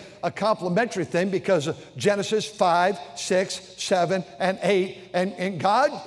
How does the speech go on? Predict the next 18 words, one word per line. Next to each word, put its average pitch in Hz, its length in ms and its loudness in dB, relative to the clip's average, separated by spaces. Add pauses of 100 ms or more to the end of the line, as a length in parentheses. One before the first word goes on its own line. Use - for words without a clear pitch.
(120)
showing 202 500 -2
us 190 440 2 (280)
that - 640 0
every 254 340 2
ma-, 214 300 -2
every, 240 340 4
everything 247 520 2
was 190 180 2
full 226 280 0
of, 151 280 -4
the 170 120 2
wor-, 233 260 4
ear-, 254 240 4
earth 240 260 4
was 175 140 -4
full 196 220 0
of 110 200 -4
violence, 254 800 0